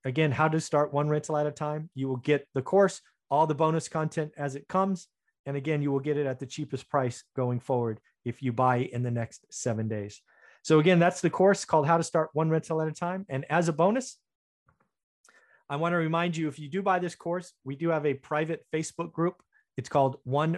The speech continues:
Rental at a Time Works. Uh, I do talk to you every Saturday. Again, it is no extra, no monthly fee, nothing. Uh, it is just a little give back, uh, to see what's going on.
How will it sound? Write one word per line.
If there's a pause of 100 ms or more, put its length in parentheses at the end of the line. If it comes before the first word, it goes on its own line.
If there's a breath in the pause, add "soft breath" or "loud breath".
Rental
at
a
Time
Works. (340)
Uh,
I
do
talk
to
you
every
Saturday.
Again,
it
is
no
extra,
no
monthly
fee,
nothing. (420)
Uh,
it
is
just
a
little
give
back, (360)
uh,
to
see
what's
going
on.